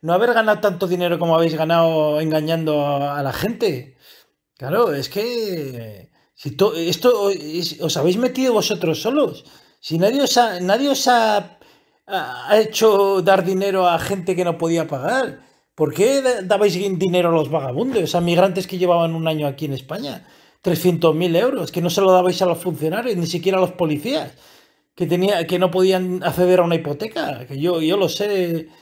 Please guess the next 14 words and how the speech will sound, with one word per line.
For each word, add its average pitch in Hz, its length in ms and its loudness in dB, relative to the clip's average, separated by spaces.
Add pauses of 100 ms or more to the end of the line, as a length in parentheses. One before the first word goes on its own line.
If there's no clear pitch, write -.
(180)
directamente. 170 840 -2 (480)
Claro, 233 240 2
es 160 140 0
que 233 160 -4
si 185 140 2
habéis 180 220 4
repartido 240 440 2
el 233 60 -2
dinero 233 360 -2
para 170 200 4
enriqueceros, 170 720 -2
ahora 226 180 0
queréis 233 320 -2
que, 196 240 -4